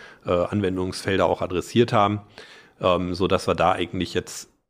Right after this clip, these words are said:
das auf jeden Fall größtenteils erfüllt haben. Wir sind da, wir sind sichtbar und die Leute wissen, dass wir wirklich auch helfen können,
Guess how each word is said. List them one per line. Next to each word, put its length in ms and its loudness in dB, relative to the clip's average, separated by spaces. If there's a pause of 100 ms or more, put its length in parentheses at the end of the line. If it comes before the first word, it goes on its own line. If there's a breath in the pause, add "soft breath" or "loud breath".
(200)
das 180 2
auf 240 -2
jeden 220 -2
Fall 260 0
größtenteils 480 -2
erfüllt 380 -2
haben. 280 2
Wir 120 -4
sind 240 -8
da, 160 2
wir 60 -8
sind 180 -8
sichtbar 280 -2
und 120 -2
die 60 -2
Leute 300 -2
wissen, 280 -6 (280 loud breath)
dass 240 -2
wir 160 0
wirklich 300 -4
auch 140 0
helfen 280 -4
können, 280 -4